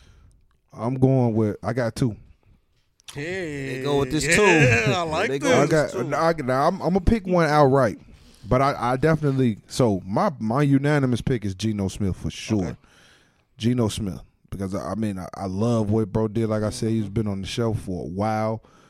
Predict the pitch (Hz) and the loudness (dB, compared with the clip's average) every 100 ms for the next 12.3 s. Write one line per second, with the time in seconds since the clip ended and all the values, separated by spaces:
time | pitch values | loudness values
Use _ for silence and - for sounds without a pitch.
0 | _ _ - 95 92 87 - 127 127 117 | _ _ -8 -4 -4 -4 -2 -2 0 -2
1 | 104 87 82 110 117 104 120 117 123 - | -2 -6 -4 -4 -2 -2 -2 -2 -6 -12
2 | _ _ - 107 131 123 - 113 107 104 | _ _ -4 2 2 2 0 -2 -2 0
3 | 110 107 104 120 117 123 117 117 120 107 | 0 0 0 0 -2 -2 -2 0 0 0
4 | 101 101 104 98 95 92 90 107 110 98 | 0 -2 -2 -2 -2 -4 -2 0 0 -2
5 | 113 104 110 113 - _ _ _ - 127 | -2 0 0 -2 -6 _ _ _ -8 -4
6 | 123 120 117 123 117 123 123 - 123 117 | -2 0 0 0 2 2 0 0 0 2
7 | 120 120 113 110 120 - 127 120 110 104 | 2 2 2 0 0 0 -2 0 -2 -2
8 | 113 107 120 120 117 - - _ _ 95 | -4 0 0 0 -2 -6 -14 _ _ -4
9 | 101 101 95 - 113 107 92 107 110 101 | -2 -2 -4 -2 -2 0 -2 -2 -2 -2
10 | 110 107 107 104 - - 110 104 - 107 | -2 -2 -2 -4 -6 -4 -2 -2 -2 -2
11 | 104 98 98 _ _ _ _ _ _ _ | -2 -4 -8 _ _ _ _ _ _ _
12 | 98 98 | -4 -4